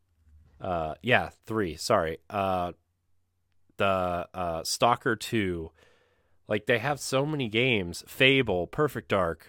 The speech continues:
Forza, uh, amongst other games. Like,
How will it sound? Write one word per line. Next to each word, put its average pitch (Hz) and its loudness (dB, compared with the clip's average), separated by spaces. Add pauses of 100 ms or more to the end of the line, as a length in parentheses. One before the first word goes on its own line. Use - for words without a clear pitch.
(120)
Forza, 95 0 (1160)
uh, 76 -8 (1000)
amongst 127 2 (680)
other 127 4
games. 85 -8
Like, 113 -6